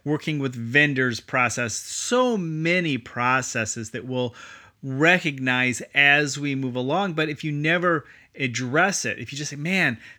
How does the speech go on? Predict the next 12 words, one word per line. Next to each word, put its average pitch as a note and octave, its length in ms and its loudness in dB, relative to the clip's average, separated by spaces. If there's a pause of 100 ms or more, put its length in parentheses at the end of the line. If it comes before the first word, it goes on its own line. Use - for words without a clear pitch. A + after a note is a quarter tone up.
(100)
this G3+ 340 2
thing A3 360 0
always F3 500 2
goes D3 380 2
wrong C#3 440 0
in F3 140 -2
my F#3+ 180 2
business." F#3+ 680 -4 (480)
Well, G#3 120 0
why A#3 220 6
is C4+ 240 0
that? G#2 320 0